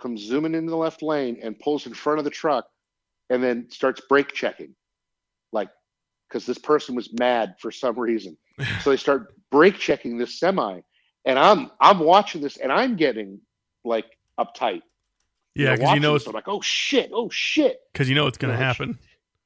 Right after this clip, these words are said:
Speaker 1: Well, they did it for a long time. I, I, I don't know what would have happened if it was me in that truck,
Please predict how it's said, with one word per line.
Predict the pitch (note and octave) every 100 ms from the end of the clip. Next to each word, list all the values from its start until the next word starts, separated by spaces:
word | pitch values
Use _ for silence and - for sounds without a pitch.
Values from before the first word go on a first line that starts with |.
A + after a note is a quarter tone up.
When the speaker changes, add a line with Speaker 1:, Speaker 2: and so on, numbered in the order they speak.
| _ _ _ _ _ _
Speaker 1:
Well, | C3 C#3 C3+ C3 C3 B2+ _ _ _ _ _ -
they | D3+
did | D3 E3+
it | D#3 -
for | -
a | B2+
long | B2 C3 C3+ A#2+
time. | C3 C3 A#2 G#2+ G#2+ _ -
I, | - -
I, | A#2 -
I | B2+
don't | D3 C3
know | C3
what | B2 B2
would | B2
have | A#2
happened | A#2 A#2 A2+ A2+
if |
it | A2+
was | G2+ F#2+
me | G#2 B2
in | C#3+
that | C#3+ C#3+
truck, | - D3+